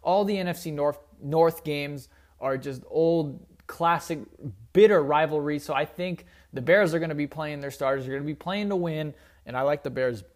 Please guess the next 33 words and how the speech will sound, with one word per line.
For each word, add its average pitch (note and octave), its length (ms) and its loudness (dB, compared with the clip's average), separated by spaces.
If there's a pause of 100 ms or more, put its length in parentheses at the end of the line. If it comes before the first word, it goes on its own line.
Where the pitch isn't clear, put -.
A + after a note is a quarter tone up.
(100)
big D3 200 0
in C3 100 -8
this. B2 200 -10
Well, D3 220 2
I D#3 120 4
mean, D#3 160 -6
not, E3+ 260 -2 (200)
the E3 80 -2
Bears B3+ 180 8
don't C4 140 0
score A#3+ 180 6
a G#3+ 40 4
lot G#3+ 160 4
of - 120 -6
points, - 560 -6 (100)
but D3 140 -6
they C#3+ 300 -2
s-, - 180 -20 (240)
don't D3 180 -6
let D3+ 160 -8
you D#3 80 -8
score D3 300 -4
any E3+ 200 -4
points. B2 360 -12
So D3 140 0
I C#3 100 2
think E3 220 -4
it's E3 100 -2
gonna E3+ 120 -2
be D3+ 100 -2
twenty-four E3+ 480 -4
to - 60 -14
six, - 480 -8